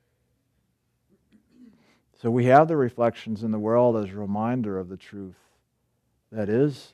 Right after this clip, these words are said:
inside. Again, they're just reminders. But use the reminders to support yourself in your transformation of beginning to turn your world upside down so you end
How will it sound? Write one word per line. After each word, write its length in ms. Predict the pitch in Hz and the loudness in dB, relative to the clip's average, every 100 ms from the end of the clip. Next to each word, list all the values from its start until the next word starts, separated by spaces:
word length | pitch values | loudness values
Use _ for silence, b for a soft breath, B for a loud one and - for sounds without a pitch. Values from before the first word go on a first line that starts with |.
| - | -16
inside. 640 | 104 95 - 95 87 85 85 _ _ _ _ _ _ _ _ _ _ _ _ _ _ _ _ _ _ - | -12 -12 -8 -6 -6 -10 -20 _ _ _ _ _ _ _ _ _ _ _ _ _ _ _ _ _ _ -12
Again, 280 | 110 156 180 | -2 0 0
they're 120 | 156 | -4
just 220 | 143 - | -6 -8
reminders. 640 | 135 143 180 214 120 87 - _ _ _ _ _ _ _ _ _ _ _ | -6 -4 -2 -4 -6 -10 -16 _ _ _ _ _ _ _ _ _ _ _
But 160 | 120 113 | -8 -4
use 320 | 117 143 143 | 0 0 -2
the 80 | 143 | -4
reminders 1040 | 131 117 110 107 92 90 85 90 - _ _ _ _ _ _ _ | -2 0 0 -2 -6 -12 -16 -20 -20 _ _ _ _ _ _ _
to 100 | 101 | -18
support 520 | 110 - 113 120 - | -18 -8 -4 -4 -4
yourself 540 | 110 - 107 98 95 _ _ _ _ _ | -14 -6 -4 -2 -6 _ _ _ _ _
in 200 | 123 117 | -2 0
your 280 | 110 123 147 | 2 4 2
transformation 1200 | 151 - 113 107 - 104 101 98 95 - 78 87 - _ _ _ _ _ _ _ _ _ _ - | 0 -6 -6 -6 -8 -10 -8 -8 -10 -16 -20 -20 -20 _ _ _ _ _ _ _ _ _ _ -16
of 160 | 107 | -8
beginning 420 | 110 104 117 113 | -6 -2 0 0
to 80 | 104 | -2
turn 320 | 95 120 110 | -4 -6 -4
your 220 | 104 120 139 | -2 2 2
world 340 | 135 117 104 | 4 2 2
upside 460 | 104 98 - 101 92 | -2 -4 -8 -8 -6
down 320 | 101 104 98 | -6 -6 -8
so 160 | - | -10
you 160 | 104 98 | -10 -10
end 360 | 110 110 104 | -8 -6 -6